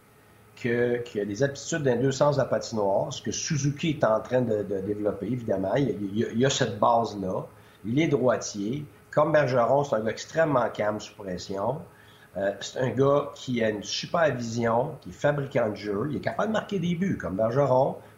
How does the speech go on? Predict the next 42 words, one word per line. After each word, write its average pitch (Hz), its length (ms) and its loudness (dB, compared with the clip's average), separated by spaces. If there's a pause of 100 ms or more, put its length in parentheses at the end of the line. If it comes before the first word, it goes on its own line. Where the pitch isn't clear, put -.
mais 127 500 2 (420)
c'est - 280 -8
un 104 100 2
gars 135 160 2
qui - 200 -10
va 107 200 0
principalement 113 680 -2
être 151 140 2
capable 123 500 0
de, 113 340 -2
de 92 60 -8
trouver 120 320 -4
son 107 240 2
monde, 127 400 2
bon, 117 140 2
puis 113 160 -10
de, 101 200 -4
de 101 100 -4
gérer 104 300 -2
le 123 80 -4
trafic, 135 400 -2
de 110 80 -2
traîner 135 480 2
une 127 180 4
ligne, 104 200 0 (400)
ce - 100 -18
qui, - 0 -
ce - 0 -
qui 101 140 -8
est, 90 40 -8
ce - 120 -10
qui 120 140 -4
est 117 40 2
le 107 140 -2
cas 131 180 2
de 113 140 0
Suzuki. - 520 -12 (360)
Fait - 60 -10
que - 60 -10
ça, 175 80 2
c'est 170 180 0
pareil. 117 400 2